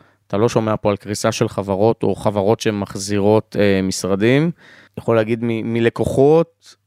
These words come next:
שלא רוצים להחזיר משרדים, כי הם יודעים שאם הם יחזירו את המשרד, בעל הנכס ישכיר אותו ב-, בזמן יחסית קצר, ו-, ואז הם יישארו בלי משרד.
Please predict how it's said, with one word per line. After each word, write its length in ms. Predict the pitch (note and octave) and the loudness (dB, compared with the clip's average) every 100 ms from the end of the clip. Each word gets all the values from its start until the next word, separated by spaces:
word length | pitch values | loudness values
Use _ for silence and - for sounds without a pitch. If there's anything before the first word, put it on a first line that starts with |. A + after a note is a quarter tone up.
| _ _ _ _ | _ _ _ _
שלא 420 | - A#2+ A#2+ B2 | -4 0 2 4
רוצים 320 | C#3 - F3 | 2 0 -2
להחזיר 300 | C#3+ A#2+ C3+ | -2 0 0
משרדים, 520 | C3+ - A2+ A2+ F3 | 0 0 -2 2 2
כי 100 | G3 | 2
הם 100 | A#2 | 2
יודעים 200 | A2 B2+ C3+ | 2 2 0
שאם 260 | B2+ C3+ | 0 2
הם 180 | C3 B2+ | 2 2
יחזירו 440 | A#2+ - B2+ D3+ D#3 | 0 -2 -2 0 2
את 80 | |
המשרד, 540 | C#3+ C3+ D#3+ F3+ G#3 E3+ - _ _ _ - | 0 -2 -2 0 0 -4 -14 _ _ _ -12
בעל 280 | B2 C3+ C#3+ | -2 0 0
הנכס 300 | D3 D#3+ C#3 | 0 -2 -4
ישכיר 320 | A2+ - B2+ | -8 -4 0
אותו 580 | B2+ - A2 A2 G#2 G#2+ - _ _ _ _ _ - | 0 0 0 0 -2 -4 -10 _ _ _ _ _ -16
ב-, 380 | A2+ A2+ G#2+ G#2+ | -12 -6 -6 -4
בזמן 340 | A2 B2 D3+ | -4 0 0
יחסית 380 | D3+ - - - | 0 -4 -8 -6
קצר, 520 | B2 - D3+ F3+ F#3 | -8 -2 -2 0 -4
ו-, 360 | B2 A#2+ B2 A#2 | -4 -2 -2 -2
ואז 220 | A#2+ C#3 | 0 2
הם 100 | D3+ | 0
יישארו 340 | F#3+ - A2+ A2 | 0 0 0 0
בלי 140 | A2+ | -2
משרד. 440 | G#2+ - G2+ A2+ | -2 -4 -2 -2